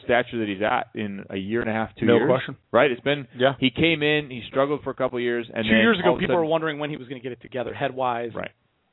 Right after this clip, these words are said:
Speaker 1: But he's pulled it together
Speaker 2: Absolutely.
Speaker 1: fantastically, and of course, two thousand twelve Olympics coming out party for him, and a, an amazing Olympic debut. Just
Speaker 2: Yeah, awesome.
Speaker 1: awesome.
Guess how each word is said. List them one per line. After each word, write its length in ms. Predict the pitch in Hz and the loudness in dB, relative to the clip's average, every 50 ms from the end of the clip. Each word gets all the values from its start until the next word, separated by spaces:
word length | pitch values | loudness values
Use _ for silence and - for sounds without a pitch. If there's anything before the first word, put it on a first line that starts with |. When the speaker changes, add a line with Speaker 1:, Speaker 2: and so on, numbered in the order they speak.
| _ _ _ _ _ _ _ - | _ _ _ _ _ _ _ 4
Speaker 1:
But 80 | 117 | 4
he's 100 | 123 131 - - | 4 4 2 0
pulled 160 | 151 151 143 | -2 -2 -2
it 100 | - - | -4 -8
together 280 | - 127 135 139 135 127 | -4 -2 -2 0 2 0
Speaker 2:
Absolutely. 340 | 131 139 - 139 139 - - - | 0 0 -2 -6 -12 -12 -8 -6
Speaker 1:
fantastically, 580 | 123 117 113 127 127 139 139 - 131 113 127 120 | -6 -4 0 0 0 0 0 -2 -6 -4 -4 -4
and 60 | 104 | -4
of 80 | 98 | -4
course, 180 | - 113 110 101 - - | -4 -6 -6 -6 -6 -10
two 100 | 127 120 | -8 0
thousand 320 | - 120 113 104 104 98 | 2 4 4 2 0 -6
twelve 320 | 92 110 110 107 104 95 - | -6 0 2 2 2 2 0
Olympics 380 | 92 95 95 98 104 95 92 - - | -2 -4 -4 -4 -4 -8 -8 -6 -4
coming 240 | - 98 92 92 | -2 -2 0 0
out 180 | 92 95 95 - | 2 0 0 2
party 220 | - 104 95 90 90 - | 2 2 2 2 0 -4
for 100 | 98 95 | -8 -2
him, 300 | 98 101 101 101 98 98 - - - - - - _ _ | 0 0 0 0 -2 -6 -12 -18 -20 -20 -20 -20 _ _
and 180 | - 95 95 95 | 2 4 4 4
a, 220 | 87 - - 90 87 - - _ _ _ _ | 4 4 4 2 0 0 -6 _ _ _ _
an 100 | 101 98 | 4 6
amazing 720 | 98 98 101 107 117 127 143 151 131 107 101 92 87 85 - - | 6 4 4 4 4 6 6 4 4 0 -4 -6 -8 -8 -10 -8
Olympic 360 | 101 101 101 95 104 98 87 | -6 -6 -6 -6 -8 -10 -6
debut. 440 | 90 92 90 85 92 90 85 85 - _ _ _ _ _ _ _ - | -4 -4 -4 -4 -4 -6 -6 -8 -10 _ _ _ _ _ _ _ -2
Just 80 | 107 | 2
Speaker 2:
Yeah, 160 | 107 110 101 87 - - - | 2 2 2 0 -4 -2 2
awesome. 400 | 120 120 113 104 98 - - 95 | 4 4 4 4 2 -2 -4 -12
Speaker 1:
awesome. 60 | - | -20